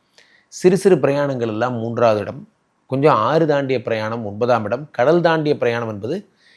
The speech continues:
ஏழாம் இடம் என்பது ஜோதிட சாஸ்திரம். அவ்வகையிலே சிறு சிறு பிரயாணங்கள், ஏதாவது ஒரு வேலை கொடுத்துட்டே இருக்காங்க. மூன்றா-, மூன்று கூடையவன் வக்கரமாகிறார். உடன்பிற-, தைரியம் என்பது குறைகிறது. உலகத்திலே நண்பர்களே,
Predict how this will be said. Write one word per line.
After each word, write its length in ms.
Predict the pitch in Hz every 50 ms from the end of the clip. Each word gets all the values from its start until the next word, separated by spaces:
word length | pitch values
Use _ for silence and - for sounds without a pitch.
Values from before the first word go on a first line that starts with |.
| _ _ _ _
ஏழாம் 360 | 110 110 117 120 120 117 110 107
இடம் 140 | 101 101 101 98
என்பது 180 | 98 113 123 120
ஜோதிட 260 | 113 110 107 107 104 98
சாஸ்திரம். 400 | 98 98 95 - - 98 95 -
அவ்வகையிலே 500 | 104 110 117 110 - 120 120 139 165 156 120 101
சிறு 200 | - 170 196 196
சிறு 180 | 175 - 160 156
பிரயாணங்கள், 640 | 123 - 123 123 127 127 120 113 107 95 98 95 _ _ _ _ _ _ _ _ _ _ _ _ _ _ _ _ -
ஏதாவது 280 | 107 107 127 139 143 131
ஒரு 80 | 117 113
வேலை 140 | 120 120 117
கொடுத்துட்டே 340 | 104 104 101 101 104 110 104
இருக்காங்க. 240 | 95 95 92 95 _ _ _ _ _ _ -
மூன்றா-, 400 | 117 127 135 131 135 135 127 - 117
மூன்று 300 | 113 131 147 143 139 123 -
கூடையவன் 360 | - 107 104 107 123 156 123 110
வக்கரமாகிறார். 680 | - - 110 107 101 98 92 87 - 95 95 95 90 _ _ _ _ _ _ _ _ _ _ -
உடன்பிற-, 440 | 131 143 156 156 131 123 107 104
தைரியம் 480 | 107 123 143 185 208 214 214 196 170 151
என்பது 220 | 131 117 120 127 -
குறைகிறது. 400 | - 110 104 90 85 - - 98
உலகத்திலே 460 | 104 120 131 117 123 107 117 117 131 127
நண்பர்களே, 540 | 117 104 101 98 98 98 101 101 107 101